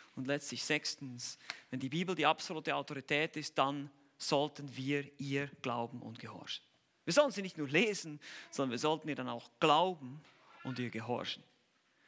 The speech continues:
Und das hört sich alles so einfach an, vom Prinzip her, aber es ist manchmal sehr schwierig zu sagen, „Okay, ich glaube jetzt wirklich,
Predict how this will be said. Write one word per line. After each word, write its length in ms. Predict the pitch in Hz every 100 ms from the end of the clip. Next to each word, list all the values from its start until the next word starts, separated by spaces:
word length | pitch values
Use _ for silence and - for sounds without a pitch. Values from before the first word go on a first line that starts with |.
| -
Und 80 | 220
das 120 | 269
hört 160 | 285 330
sich 160 | 240
alles 240 | 226 214 -
so 160 | 165
einfach 520 | - 175 247 - 175 -
an, 220 | 135 180
vom 180 | 170 139
Prinzip 460 | 156 - 269 -
her, 300 | 170 135 196 - - - - - -
aber 120 | 226
es 80 | 190
ist 80 |
manchmal 280 | 180 151 190
sehr 160 | 190 220
schwierig 500 | - 220 311 240 -
zu 100 | 170
sagen, 300 | 165 147 135
„Okay, 280 | 139 208 147
ich 200 | 147 - - -
glaube 460 | - 180 196 330 220
jetzt 240 | 156 -
wirklich, 640 | 147 143 - 262 349 -